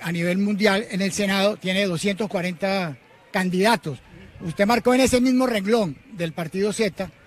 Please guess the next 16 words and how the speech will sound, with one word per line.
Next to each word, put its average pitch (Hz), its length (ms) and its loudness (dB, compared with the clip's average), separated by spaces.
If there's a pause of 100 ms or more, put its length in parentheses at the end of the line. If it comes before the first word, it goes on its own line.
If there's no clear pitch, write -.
(140)
el 190 140 -2
número 214 300 2
cinco 262 640 0
y 208 80 0
el 185 100 0
número 208 320 2
treinta. 202 500 2 (440)
Entonces, 190 280 -8
aquí 196 160 -4
el 220 100 2
miércoles 233 340 0
yo 190 100 -2
tuve 208 140 0
un 220 80 0
inconveniente 220 640 -2
porque 165 580 -6